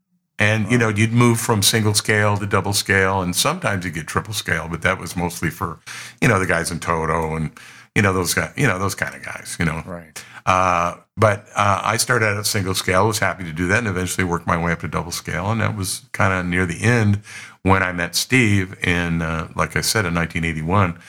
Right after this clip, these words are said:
Speaker 1: And that's when, uh, I had to make the decision to walk away from my studio career to go on the road with the Joker, which was quite a decision I had to make.
Speaker 2: Well, oh, tell me if some of the people you worked with in the studio back then, some of the memorable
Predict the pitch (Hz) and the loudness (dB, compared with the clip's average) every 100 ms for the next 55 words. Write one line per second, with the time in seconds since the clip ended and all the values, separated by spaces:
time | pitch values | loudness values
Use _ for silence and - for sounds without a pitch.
0 | - - - - 85 87 87 - 90 82 | -20 -20 -8 -2 0 0 -2 -2 0 0
1 | 80 80 78 78 80 90 80 78 - 73 | 0 -2 -2 -4 -2 -2 -2 -6 -6 -8
2 | 76 - 165 104 87 90 87 87 90 113 | -2 2 2 0 -2 2 2 0 0 0
3 | 127 101 82 - 90 80 76 - 82 82 | 2 -2 -2 -4 -4 -4 -6 -4 -2 0
4 | 80 - - - - 98 101 95 85 87 | -2 -8 -20 -16 -2 4 6 6 2 2
5 | 87 78 80 87 127 143 - 78 - - | 0 -2 -8 0 2 2 -2 -16 -20 -6
6 | 90 - 87 82 - - - _ - 104 | -4 -4 -4 -4 -6 -10 -20 _ 0 2
7 | 95 92 80 80 113 107 82 76 78 - | 2 0 -4 0 2 2 0 -2 -6 -8
8 | 76 92 _ _ _ _ _ _ _ _ | -12 -12 _ _ _ _ _ _ _ _
9 | 123 - - - - 196 - _ - - | -8 -6 -10 -10 -10 -10 -12 _ -10 -2
10 | 370 320 180 147 - _ _ _ _ _ | 2 4 4 2 -6 _ _ _ _ _
11 | _ - - 165 143 123 143 120 113 110 | _ 2 4 4 2 2 0 0 0 -2
12 | 90 104 95 95 87 87 80 - 101 87 | 0 -4 -4 -6 -4 -4 -6 -6 -6 -4
13 | 85 80 76 - 85 135 139 117 98 107 | -4 -4 -6 -6 -4 0 0 0 0 2
14 | 107 110 104 92 85 80 | 2 2 0 -2 -4 -4